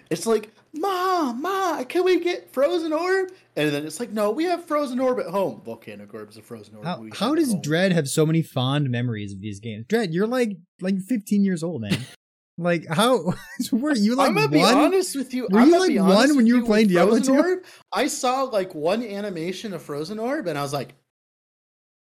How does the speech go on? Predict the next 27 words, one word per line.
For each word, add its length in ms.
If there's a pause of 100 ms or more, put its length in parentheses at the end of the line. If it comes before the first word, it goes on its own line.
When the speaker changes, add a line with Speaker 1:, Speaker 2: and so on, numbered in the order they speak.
(160)
Speaker 1:
and 120
I 40
was 140
like, 240
"Oh, 240
is 120
Volcanic 540
Orb 200
gonna 160
be 100
like 240
that?" 340
Played 220
it, 140
I'm 180
like, 100
"Oh." 380
Speaker 2:
Were 160
those 220
your 100
first 320
words? 520 (140)
Like, 240
"Wow, 580
<laughs> 100
Volcanic 440
Orb." 220